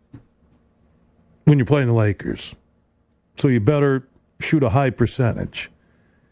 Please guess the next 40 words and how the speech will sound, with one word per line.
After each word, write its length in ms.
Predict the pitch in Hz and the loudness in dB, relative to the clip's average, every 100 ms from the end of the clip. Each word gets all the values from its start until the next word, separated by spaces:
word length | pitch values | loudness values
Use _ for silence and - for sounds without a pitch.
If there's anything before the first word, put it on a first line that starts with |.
| _ _ _ - | _ _ _ -4
I 60 | 151 | 0
do 160 | 196 | 0
want 180 | 247 233 | 0 0
your 140 | 202 175 | 0 2
initial 480 | 165 190 - 190 | 0 0 -2 -2
impression. 460 | 143 - 180 - 143 | -2 0 0 0 0
Like 160 | 127 139 | 0 0
I 140 | 156 | 0
said, 260 | - 139 120 | -2 -2 0
when 120 | 120 | 2
I 80 | 117 | 2
was 200 | 107 - | 0 -6
playing 400 | - 147 135 123 | -2 0 2 2
golf 320 | 131 131 131 | 0 0 0
and 80 | 120 | 0
I 40 | |
got 300 | 117 110 - _ _ _ _ _ - | 0 -2 -6 _ _ _ _ _ -6
wind 360 | 127 120 143 135 | 0 2 2 0
of 120 | 123 | 0
the 80 | 117 | -2
trade 400 | - 156 143 110 | 0 0 0 0
today, 460 | 131 113 101 92 82 _ _ _ _ _ _ _ _ _ _ _ _ _ - | 0 2 0 0 -4 _ _ _ _ _ _ _ _ _ _ _ _ _ -8
first 320 | - 240 - | -2 0 0
impressions, 480 | 185 151 127 139 131 | -2 0 0 0 2
'cause 180 | 143 117 | 2 0
it's 160 | 117 - | -2 -6
such 240 | - 170 147 | -4 -2 0
a 60 | |
big 240 | 113 131 107 | 0 0 2
name, 240 | 165 185 | 0 2
you're 100 | 131 | 0
like, 120 | 131 | 0
"You 80 | 135 | 0
know 100 | 151 | 0
what? 240 | 180 185 | 0 -2
Lakers 340 | 127 175 175 - | -2 0 -2 -2
could 160 | 156 | 0
win 160 | 156 156 | 0 0
it 80 | 147 | 0
all." 320 | 170 165 | 0 -2